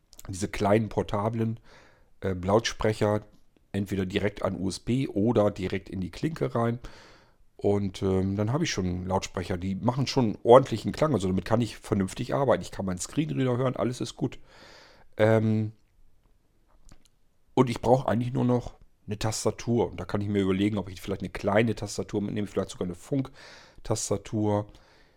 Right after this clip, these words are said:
Dann könnte ich sogar den Nano mitsamt dem Akku im Rucksack lassen, nach oben in den Akku, ach, den, den, den Rucksack vielleicht ein bisschen aufmachen, falls das so ein bisschen Abwärme rauskommt, dass sie irgendwie nach oben ab, äh, gehen kann, damit die nach oben rauskommt aus dem Rucksack.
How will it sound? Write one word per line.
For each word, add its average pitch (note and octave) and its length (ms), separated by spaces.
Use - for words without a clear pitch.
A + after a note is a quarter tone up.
Dann G2+ 140
könnte D3+ 240
ich B2 100
sogar A2 480
den G2 200
Nano C3+ 400
mitsamt C#3+ 460
dem A2 160
Akku - 280
im G#2 120
Rucksack - 480
lassen, A2+ 480
nach E2+ 100
oben G2+ 280
in G2 40
den F#2 220
Akku, - 220
ach, - 100
den, F#2 220
den, F2+ 220
den F2+ 340
Rucksack G#2+ 400
vielleicht G2 220
ein - 20
bisschen - 220
aufmachen, A2 460
falls - 360
das F#2 120
so - 80
ein F2+ 60
bisschen F2+ 420
Abwärme G#2 480
rauskommt, G2 600
dass - 160
sie F#2 180
irgendwie F#2+ 220
nach F#2 120
oben F#2+ 280
ab, - 340
äh, F2 440
gehen F2+ 340
kann, F#2+ 240
damit F#2 200
die F2+ 60
nach F2+ 120
oben F#2 260
rauskommt G2 480
aus - 140
dem F2+ 120
Rucksack. - 420